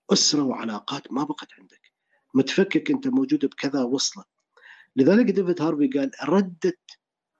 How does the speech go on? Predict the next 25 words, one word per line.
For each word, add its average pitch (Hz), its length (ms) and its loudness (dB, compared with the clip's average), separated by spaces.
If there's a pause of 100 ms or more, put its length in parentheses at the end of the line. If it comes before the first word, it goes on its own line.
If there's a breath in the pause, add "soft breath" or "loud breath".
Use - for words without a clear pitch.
(180)
ومع 190 520 4 (880)
إنه 143 220 8
الدولة 160 360 4
طرشة - 440 -2 (520)
سدت 170 400 0
أذاناتها، 202 540 -8 (360)
النقابات 135 640 2
تضعفت، - 680 -8
تفككت، - 680 -6 (640)
تدمرت 127 760 0
فعليًا 107 480 -10 (100)
في 123 100 -8
بعض 104 240 -6
الدول، 101 400 -8
ما 160 220 4
بقى 202 280 -2
لها - 120 -18
وجود. - 340 -12
يعني 392 140 0
حتى - 240 2
باليابان 151 380 4
هي 139 80 0
الوجود 131 400 0
النقابي 123 420 -2
ضحل. - 340 -6